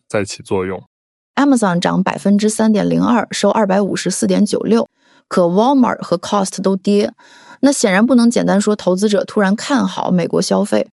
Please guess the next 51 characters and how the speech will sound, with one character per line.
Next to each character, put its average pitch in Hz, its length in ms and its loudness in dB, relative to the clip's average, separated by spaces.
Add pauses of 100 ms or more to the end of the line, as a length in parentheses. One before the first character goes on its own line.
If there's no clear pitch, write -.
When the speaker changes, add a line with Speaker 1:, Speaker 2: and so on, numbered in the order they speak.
(200)
Speaker 1:
对， 95 220 -4 (340)
Amazon 139 460 -2
今 139 180 0
天 139 160 0
更 147 220 0
多 123 160 0
被 123 160 -2
当 120 180 -2
成 104 240 -4
云 95 200 -2
计 127 120 -4
算 110 240 -4
加 117 200 -4
大 123 160 -2
型 95 240 -8
互 - 180 -6
联 104 160 -2
网 95 160 -6
平 95 160 -12
台， 92 260 -12 (320)
而 107 140 -2
不 120 100 -4
是 131 140 -6
传 104 240 -4
统 101 240 -6
零 90 160 -8
售 107 220 -4
股。 - 180 -18 (440)
二 175 140 2
百 139 160 0
五 120 140 0
十 - 140 -2
五 120 180 0
附 131 240 -4
近 123 240 -2
会 139 180 -2
是 120 280 -4
短 92 280 -4
线 123 220 -2
分 120 180 -2
水 104 220 -4
岭， 101 180 -8 (440)
若 160 180 4
后 170 180 0
面 147 220 2
消 131 240 0
费 131 180 0
数 123 220 -4
据 117 220 -4
偏 107 200 -4
弱， 113 380 -2